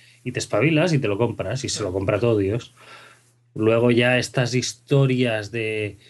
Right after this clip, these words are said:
tan complicadas de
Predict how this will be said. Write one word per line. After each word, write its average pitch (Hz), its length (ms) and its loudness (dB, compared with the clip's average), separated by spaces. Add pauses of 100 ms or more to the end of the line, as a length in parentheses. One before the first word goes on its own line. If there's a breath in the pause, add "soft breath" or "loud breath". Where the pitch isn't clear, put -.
(480 soft breath)
tan 123 180 0
complicadas 123 1040 -2
de 104 420 -6